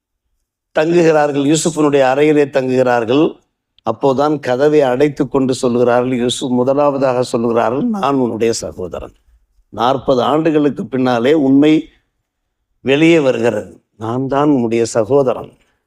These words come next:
நீ கவலைப்படாதே." மற்ற சகோதரர்கள் நமக்கு எதிராக என்னென்ன சூழ்ச்சிகள் செய்தார்களோ, அதனால் என்ன துன்பங்களுக்கு, துயரங்களுக்கு நாம் ஆளானோமோ, அது பற்றி நீ கவலைப்படாதே.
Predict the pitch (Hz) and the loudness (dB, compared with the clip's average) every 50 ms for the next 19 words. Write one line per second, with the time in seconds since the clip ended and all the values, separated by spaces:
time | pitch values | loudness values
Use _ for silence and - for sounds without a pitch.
0 | _ _ _ _ _ _ _ _ _ _ - _ _ _ _ _ - - 110 113 | _ _ _ _ _ _ _ _ _ _ -20 _ _ _ _ _ -8 -6 -6 -4
1 | 113 117 123 123 151 165 180 180 170 175 143 110 98 87 82 64 - - _ _ | -2 -2 -2 0 2 2 2 0 0 -2 -4 -4 -4 -10 -10 -12 -12 -14 _ _
2 | _ _ _ _ _ _ _ _ _ _ _ _ _ _ _ _ _ _ _ _ | _ _ _ _ _ _ _ _ _ _ _ _ _ _ _ _ _ _ _ _
3 | - - 135 135 127 147 139 - - 147 151 165 180 175 175 165 170 160 160 151 | -4 -4 -4 -2 -2 -2 -2 0 2 2 4 4 4 2 2 2 2 2 2 2
4 | 147 143 143 143 131 127 135 127 139 160 156 160 160 165 160 160 143 131 135 151 | 2 2 2 0 0 0 0 2 2 2 2 2 2 2 2 2 2 2 2 2
5 | 156 151 151 147 143 139 - 170 165 160 139 - 160 156 147 139 127 - - 139 | 2 4 4 2 2 2 0 -2 -2 -2 -2 -2 0 2 2 0 0 0 0 0
6 | 135 131 135 131 135 127 117 123 127 135 147 147 - 131 127 135 139 147 156 160 | 2 2 2 0 0 0 0 0 2 2 0 0 0 -2 0 0 2 2 2 2
7 | 151 139 143 156 175 170 160 - - 160 160 165 170 175 170 170 160 160 156 139 | 2 2 2 2 2 0 0 -2 0 0 2 2 2 2 2 2 2 2 0 0
8 | 127 151 127 - 147 147 156 170 165 170 160 156 151 147 131 123 143 135 131 131 | -2 -4 -2 0 2 2 2 2 2 2 2 2 0 0 0 0 0 0 0 0
9 | 127 117 110 127 139 147 156 151 151 147 139 131 123 123 135 151 170 - - 131 | 0 0 2 2 2 2 0 0 0 0 0 0 0 2 0 0 0 0 -2 -2
10 | 131 139 127 - 151 127 - 151 143 139 113 107 - 120 123 139 143 147 131 - | -2 -2 -4 -4 -6 -4 -2 -2 -2 -2 -2 -2 -2 0 0 0 0 -2 -2 -4
11 | 113 104 101 92 85 69 | -4 -4 -4 -6 -8 -10